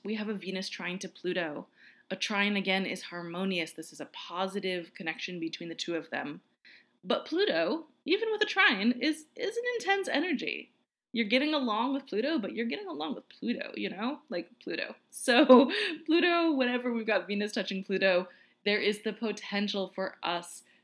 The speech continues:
to go deep, deep, deep, deep into our relationship trauma history,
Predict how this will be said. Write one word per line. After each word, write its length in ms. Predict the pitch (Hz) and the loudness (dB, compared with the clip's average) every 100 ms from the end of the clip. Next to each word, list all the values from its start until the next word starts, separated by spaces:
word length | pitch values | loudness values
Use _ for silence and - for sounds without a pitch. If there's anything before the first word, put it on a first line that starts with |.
| - | -10
to 120 | 196 | -8
go 240 | 180 185 185 151 - | -4 -2 -4 -8 -14
deep, 320 | 175 196 190 - | -4 -2 -2 -4
deep, 260 | 185 - - | -8 -8 -10
deep, 200 | 185 - - | -10 -12 -6
deep 320 | 208 208 208 - 190 | -2 -2 -4 -8 -4
into 720 | 196 196 - 175 170 160 165 - - | -2 -2 -4 -2 -2 -4 -6 -18 -4
our 160 | 190 180 | 0 0
relationship 640 | 180 170 175 170 165 - | 0 0 -2 -4 -8 -10
trauma 280 | - 156 160 | -6 -6 -6
history, 680 | - 170 - - 135 98 | -10 -12 -10 -10 -10 -12